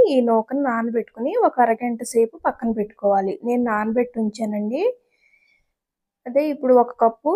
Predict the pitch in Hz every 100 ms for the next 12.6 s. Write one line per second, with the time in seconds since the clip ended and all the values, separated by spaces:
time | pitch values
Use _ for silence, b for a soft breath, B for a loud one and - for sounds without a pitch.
0 | 427 262 240 247 226 - - 214 208 208
1 | 202 202 208 208 208 208 302 539 - _
2 | _ _ _ _ _ _ _ _ _ _
3 | _ _ _ _ _ _ 254 247 247 247
4 | 233 277 302 277 208 233 254 226 208 220
5 | 214 208 226 403 - 277 226 - 269 277
6 | - 240 233 262 254 233 - 330 440 339
7 | 277 285 269 226 240 240 226 254 240 190
8 | 226 - 214 208 - 208 208 311 508 -
9 | _ _ _ _ _ _ _ _ _ _
10 | _ _ _ _ _ _ _ _ _ _
11 | _ 247 240 240 359 480 320 269 254 240
12 | 240 240 240 - 247